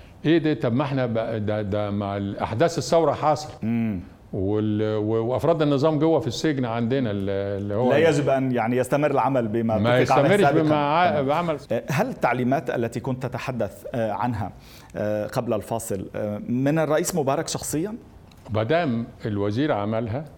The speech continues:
Speaker 1: وزير الداخلية حبيب العدلي،
Speaker 2: مم.
Speaker 1: وكان أيامها الله يرحمه اللواء أحمد رأفت،
Speaker 2: مهم.
Speaker 1: آه، كان بتنسيق مع القيادة السياسية.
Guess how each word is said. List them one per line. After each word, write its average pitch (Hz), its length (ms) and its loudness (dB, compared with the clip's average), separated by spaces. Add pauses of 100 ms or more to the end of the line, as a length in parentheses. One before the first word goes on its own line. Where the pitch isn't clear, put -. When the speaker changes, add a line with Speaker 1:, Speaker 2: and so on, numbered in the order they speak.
(320)
Speaker 1:
وزير 95 200 -2
الداخلية 101 380 -4
حبيب 101 300 -2
العدلي، 92 520 -2
Speaker 2:
مم. 113 200 0 (340)
Speaker 1:
وكان 113 320 -2
أيامها 107 300 -2
الله 101 220 -2
يرحمه 98 360 -4
اللواء 95 280 -2
أحمد 87 300 -8
رأفت، 139 320 -2 (220)
Speaker 2:
مهم. 117 280 -4 (340)
Speaker 1:
آه، 95 120 -2
كان 123 340 -2
بتنسيق 92 540 -4
مع 90 140 -6 (420)
القيادة 110 340 -2
السياسية. 95 580 -4